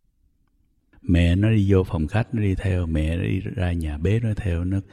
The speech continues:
nó cứ cà nhè, cà nhè, nó xin. "Cho con kẹo đi, cho con kẹo đi, cho con kẹo đi." Nó xin tới mà cái người lớn cũng mệt luôn á.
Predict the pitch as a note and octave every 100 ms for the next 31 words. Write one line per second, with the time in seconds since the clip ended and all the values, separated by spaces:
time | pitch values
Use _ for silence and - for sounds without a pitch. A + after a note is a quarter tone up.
0 | - - - - - - A#2 - E2+ D2+
1 | D#2+ D#2+ D2+ D2 D#2 D2+ D#2 D#2 D2 E2+
2 | - F2 E2+ E2 - - _ _ - -
3 | _ - F#2 F#2 G2 F#2+ - D2+ D#2+ F#2
4 | F#2+ - F2+ F#2 F2+ F2+ D2+ E2+ F#2 F#2
5 | F2+ - G2 F#2 F#2 D#2 D#2 F2+ F2 E2+
6 | - - - - _ _ - G#2+ - G2
7 | G2 G#2 G2+ F2 E2 G#2 F#2+ E2 F2 A2
8 | B2+ G2+ G2 F2 E2+ - F#2 F2 F2+